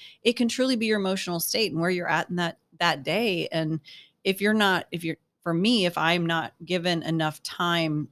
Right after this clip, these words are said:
for foreplay and, and just connecting with someone,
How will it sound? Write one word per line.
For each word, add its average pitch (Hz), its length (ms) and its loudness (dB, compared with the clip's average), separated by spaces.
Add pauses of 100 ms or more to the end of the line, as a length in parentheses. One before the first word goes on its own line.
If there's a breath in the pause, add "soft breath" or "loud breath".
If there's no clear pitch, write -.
(120)
for 151 460 -4 (100)
foreplay 214 720 6
and, 143 180 -2 (600 soft breath)
and 185 140 2
just 180 180 -4
connecting 165 640 0
with 226 140 -2
someone, 240 640 0